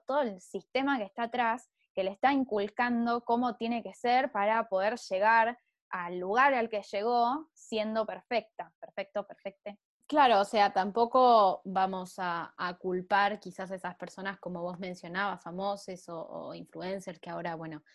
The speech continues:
Speaker 2: es bastante moderno el término, sino que, que entender que estamos todos inmersos en, en el sistema.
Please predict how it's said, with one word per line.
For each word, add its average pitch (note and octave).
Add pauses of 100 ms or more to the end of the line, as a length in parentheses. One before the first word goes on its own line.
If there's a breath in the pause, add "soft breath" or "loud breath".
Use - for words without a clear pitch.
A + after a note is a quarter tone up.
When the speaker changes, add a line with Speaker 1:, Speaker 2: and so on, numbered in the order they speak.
(320 soft breath)
Speaker 2:
es E3+
bastante F3+
moderno F3+
el F3+
término, F#3+ (260 soft breath)
sino G#3+
que, A3
que F#3
entender G3+
que D4
estamos A3
todos A3
inmersos E3
en, -
en -
el E3+
sistema. D#3